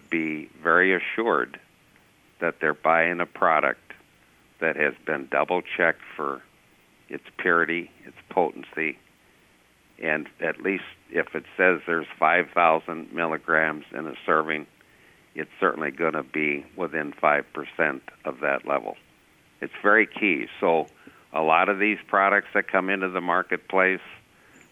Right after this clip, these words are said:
uh, they're not regulated. They may be in good faith, uh,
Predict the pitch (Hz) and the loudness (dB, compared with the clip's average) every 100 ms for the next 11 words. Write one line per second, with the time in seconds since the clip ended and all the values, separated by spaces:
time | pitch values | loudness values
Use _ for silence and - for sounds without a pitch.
0 | - 80 80 80 71 - 80 78 80 76 | -4 2 4 4 0 -4 -2 0 0 0
1 | 82 92 85 90 82 85 85 87 87 82 | 0 0 0 0 0 0 2 2 0 -2
2 | - 78 76 85 90 85 76 - 87 85 | -4 -4 -2 -4 -4 -6 -6 -6 -6 -6
3 | - 87 92 95 - - - - 69 80 | -4 0 2 0 -4 -20 -20 -6 0 2
4 | 78 | 0